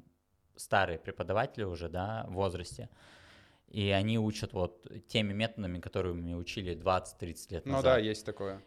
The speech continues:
Speaker 1: И вот э-, вот этого вот меня больше всего бесит, наверное, в университете, то, что многие преподы до сих пор приходят без презентации, например.
Speaker 2: Ой, это, вот эта херня меня
Speaker 1: Вот,
Speaker 2: дико раздражала.
Speaker 1: а, ладно, я согласен, можно без презентации, но под, при этом, например, писать под его
Speaker 2: Да.
Speaker 1: там диктовку — это вообще задница.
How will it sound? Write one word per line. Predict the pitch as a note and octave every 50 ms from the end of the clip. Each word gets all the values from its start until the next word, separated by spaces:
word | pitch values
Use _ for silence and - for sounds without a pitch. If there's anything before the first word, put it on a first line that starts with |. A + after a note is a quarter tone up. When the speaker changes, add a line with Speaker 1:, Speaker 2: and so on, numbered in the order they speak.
| - -
Speaker 1:
И | B2 A2 G#2+ G#2+ G#2+ G#2+
вот | G#2+ A2 A#2 A2+
э-, | A#2+ - -
вот | A2+ B2 -
этого | D3 C#3 - A2+ F#2+ F2+ F2 F2+
вот | G#2 - - -
меня | G2 G2 G2 G2 G2
больше | F#2 F2 G#2+ G2+ - -
всего | - - G#2+ F#2
бесит, | F#2 G#2 F#2+ - -
наверное, | - F2+ F2 E2+ E2+ E2+
в |
университете, | F2+ F#2 F#2 F#2+ F#2 - - - C3 C3 - - A2+
то, | - - - - F#2+ F#2 F2+
что | - - - - G2+ F#2 F2+ F#2
многие | F#2 G2+ A2 A2 G2+ G2+
преподы | F#2 - - G#2 G2+ - F#2 F2+
до | E2+ F2
сих | F2+ - - -
пор | - A#2 - -
приходят | G#2+ - - A2+ G2+ F2+
без | E2+ F#2+ F2+ -
презентации, | - - F2+ F2 F2 D#2+ - E2+ E2 D#2+ - - - F2
например. | E2+ - - - E2 D#2 D2+ - _ _ _ _ _ _ _ _
Speaker 2:
Ой, | C#3 C3+ C3 A#2+ A#2
это, | A#2+ A#2+ A#2+ B2 A2+ A2 - - -
вот | B2 C3+ C3 E3
эта | F3+ F3+ E3
херня | - - D3 C3+ C#3 C#3
меня | C#3+ D3 - A2
Speaker 1:
Вот, | G#2+ G2
Speaker 2:
дико | C#3 C#3 - C#3
раздражала. | B2 A#2 A2 G#2+ G2+ G2 G2 G2 F#2+ F#2+ G2 G2 F#2+ - C#2+ C#2+ A#1+ - -
Speaker 1:
а, | - - -
ладно, | A#2+ A#2 B2 B2 B2 A#2+
я | A2 A2 A2
согласен, | G#2+ - - G#2+ A2 G2+ - - G2+
можно | G2 G2 F#2 G2+
без | F#2+ F#2+ -
презентации, | - - F#2 F2+ F#2 F2+ - G2+ F#2+ - - -
но | F#2 F#2 F#2+ F#2+
под, | - - G2+ F#2+ - - - _
при | - G2 G2+
этом, | G2+ G2+ - G#2 F#2
например, | F2+ - - G2 F#2 E2+
писать | - - G2+ F2+ - - A2+ A#2 C3+ - - -
под | - G#2 F#2 F#2+
его | F#2+ F#2 F#2 F2+ F2 F2+ F2 E2+ E2+ E2 E2
Speaker 2:
Да. | E2 - A#2
Speaker 1:
там | A2 - F2
диктовку — | - - - G#2 F#2+ - - G#2
это | - - G2+ G2 - - F#2+
вообще | F#2+ F#2+ - - G#2 F2
задница. | E2+ F2 D#2+ D#2+ D#2 D2+ - - - -